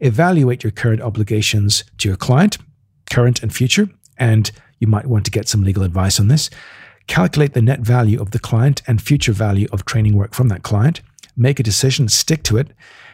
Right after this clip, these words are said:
Take immediate steps to replace or exceed the net value of that client with a replacement client based upon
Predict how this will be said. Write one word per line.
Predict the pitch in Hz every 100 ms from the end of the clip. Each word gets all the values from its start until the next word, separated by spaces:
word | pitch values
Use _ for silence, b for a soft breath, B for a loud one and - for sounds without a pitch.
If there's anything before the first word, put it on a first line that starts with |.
| B
Take | - 131
immediate | 117 147 156 -
steps | - 113 113 -
to | -
replace | 101 - 120 117 -
or | 113
exceed | 113 - 139
the | 110
net | 110 -
value | 110 110 107
of | 98
that | 95 -
client | - 131 175 - -
with | 113 101
a |
replacement | 95 - 120 - 131
client | - 147 202 - - _ _
based | 117 110
upon | 113 110 104